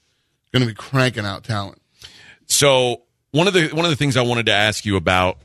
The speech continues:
Speaker 2: and I know it's, it's a big issue here in Texas. Do you care if your fighters smoke weed? I, I, I mean, it's 'cause obviously here that it's, I mean,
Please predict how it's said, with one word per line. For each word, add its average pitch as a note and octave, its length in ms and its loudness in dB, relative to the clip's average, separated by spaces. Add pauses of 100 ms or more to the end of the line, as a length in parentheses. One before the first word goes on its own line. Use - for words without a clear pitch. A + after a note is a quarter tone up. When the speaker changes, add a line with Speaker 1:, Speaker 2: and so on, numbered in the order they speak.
Speaker 2:
and F#2+ 120 0
I F#2+ 60 2
know G#2+ 200 0
it's, - 240 -6
it's G2+ 160 -4
a F#2+ 40 -2
big A2+ 240 0
issue G#2+ 300 0
here G2 260 0
in F2+ 120 -2
Texas. F#2 600 -2 (760)
Do A#2+ 60 2
you D#3+ 140 2
care C3+ 380 2
if A2+ 120 -4
your A#2 120 0
fighters A2 440 -2
smoke G#2 300 -4
weed? G2+ 340 -2 (680)
I, A#2 80 4
I, A#2+ 260 2
I A#2 60 2
mean, A2+ 260 -2
it's B2 400 -4 (100)
'cause C#3 160 2
obviously D#3+ 360 2
here D3 280 2
that C3 160 -2
it's, - 280 -6
I B2+ 80 2
mean, A#2+ 240 0